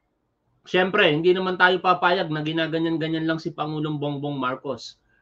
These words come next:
Maraming beses po natin ipinagtanggol na si Pangulong Bongbong Marcos. At nakakatuwa kapag ka meron pong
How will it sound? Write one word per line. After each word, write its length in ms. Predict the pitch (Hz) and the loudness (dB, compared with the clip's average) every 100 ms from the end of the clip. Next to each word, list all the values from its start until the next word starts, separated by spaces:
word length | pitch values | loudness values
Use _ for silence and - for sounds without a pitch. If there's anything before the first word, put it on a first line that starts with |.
| _ | _
Maraming 400 | 117 139 156 151 | 4 4 6 2
beses 300 | 143 143 143 | 2 0 -6
po 160 | - 151 | -6 -2
natin 320 | 147 151 147 | -2 -2 -6
ipinagtanggol 580 | 143 143 - 143 143 147 | -4 -6 -4 -4 0 0
na 160 | 143 | 0
si 80 | 139 | -2
Pangulong 400 | 135 131 135 135 | -6 -4 -2 -4
Bongbong 380 | 127 131 127 123 | -4 -6 -6 -2
Marcos. 580 | 120 117 120 113 - _ _ - 135 | -2 -2 -6 -6 -12 _ _ -14 -6
At 160 | 135 | -2
nakakatuwa 640 | 139 185 196 190 196 156 147 | 4 6 6 6 8 6 6
kapag 220 | 147 156 | 0 0
ka 140 | 170 165 | 4 4
meron 400 | 165 165 165 160 | 4 4 2 0
pong 340 | 165 160 165 | 0 0 -4